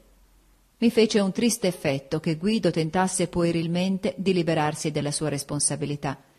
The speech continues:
Egli asserì che il Nilini lo aveva indotto a giocare più di quanto egli avesse voluto, facendogli credere di avviarlo ad una grande fortuna.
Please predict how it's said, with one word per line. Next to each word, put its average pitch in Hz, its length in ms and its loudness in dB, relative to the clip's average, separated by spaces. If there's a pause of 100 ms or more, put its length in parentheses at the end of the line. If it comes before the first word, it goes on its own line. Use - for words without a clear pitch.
(300)
Egli 277 280 2
asserì 254 440 0
che 226 100 2
il 220 220 4
Nilini 170 500 4
lo 147 120 0
aveva 160 240 0
indotto 156 360 -2
a 156 60 2
giocare 170 420 0
più 165 140 -4
di 156 100 -4
quanto 156 380 -2
egli 156 260 0
avesse 151 320 -2
voluto, 151 520 -2 (260)
facendogli 202 560 2
credere 208 460 2
di 180 120 2
avviarlo 175 480 2
ad 170 100 0
una 160 160 0
grande 156 320 -2
fortuna. - 560 -8